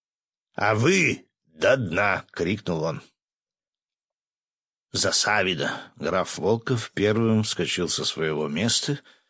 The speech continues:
и протянул мне бокал. За ним повторили все, и со всех сторон послышался звон.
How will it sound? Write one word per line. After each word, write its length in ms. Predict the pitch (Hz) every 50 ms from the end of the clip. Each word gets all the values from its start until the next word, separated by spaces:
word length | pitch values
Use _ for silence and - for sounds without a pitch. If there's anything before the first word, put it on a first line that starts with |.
| _ _
и 120 | - 107 95
протянул 460 | 104 92 82 82 82 73 90 104 101
мне 180 | 90 82 82
бокал. 380 | 73 71 69 - - - - - - - _ _ _ _ _ _ _ _ _ _ -
За 160 | - - 131
ним 160 | 151 208 214
повторили 420 | 214 170 - - 117 131 151 160 139
все, 420 | - - - - 101 101 98 101 -
и 60 | -
со 160 | 82 - 92 -
всех 200 | - - 85 -
сторон 360 | - - 82 87 120 131 131
послышался 640 | 104 - - - - 87 - 85 82 76 - - 76
звон. 380 | 73 76 76 78 78 73 -